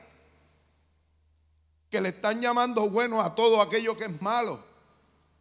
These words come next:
Y están engañando a nuestros niños, a nuestra juventud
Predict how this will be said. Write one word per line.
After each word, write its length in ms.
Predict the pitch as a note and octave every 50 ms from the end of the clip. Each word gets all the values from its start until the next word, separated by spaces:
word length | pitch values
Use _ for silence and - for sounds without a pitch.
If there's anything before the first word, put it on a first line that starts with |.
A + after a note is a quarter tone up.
| _ _ _ _ _
Y 80 | G3 G3
están 260 | - - G#3 A3 B3
engañando 600 | B3+ B3+ A#3+ A#3 G#3+ G#3 G3+ A3 B3 B3 A#3+ A#3
a 40 | A3
nuestros 400 | A3+ G3+ E3+ - - G3 G3 D3+
niños, 500 | F#3 G#3 A#3+ C4 C4 C4+ C4+ C4 B3+ B3
a 80 | A3
nuestra 380 | G#3 G#3 F3+ - - - F3+ F3
juventud 720 | D#3+ G3 F3+ F3+ E3+ D#3 D#3 - - G3+ A3 B3 C4 E4+